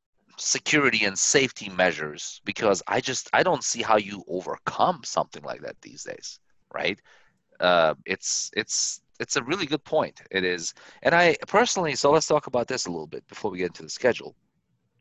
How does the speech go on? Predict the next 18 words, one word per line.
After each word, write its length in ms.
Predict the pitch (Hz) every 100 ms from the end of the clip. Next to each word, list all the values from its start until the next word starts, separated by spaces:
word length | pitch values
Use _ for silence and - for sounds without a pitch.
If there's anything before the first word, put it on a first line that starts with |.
| -
I 80 | 135
am 180 | 185 202
a 60 |
fan 480 | - - 131 95 85
of, 440 | - 87 85 - _ _ _ _ _ _ _ _ _ _
you 80 | 110
know 140 | 127
what, 180 | 139 143 _ _ _ _ _
wherever 500 | - 101 104 120 151
you're 300 | 160 151 156
playing, 560 | 147 147 120 73 64 _ _ _ _ _ _ _ _ _ _ _
go 240 | 113 147 143
off 320 | 101 110 -
of 180 | 98 87
your 180 | 87
local 800 | 76 78 87 117 - 117 110 110 _
guidelines, 800 | 78 78 - - - - - - _ _ _ _ _ _ _
right? 220 | 82 78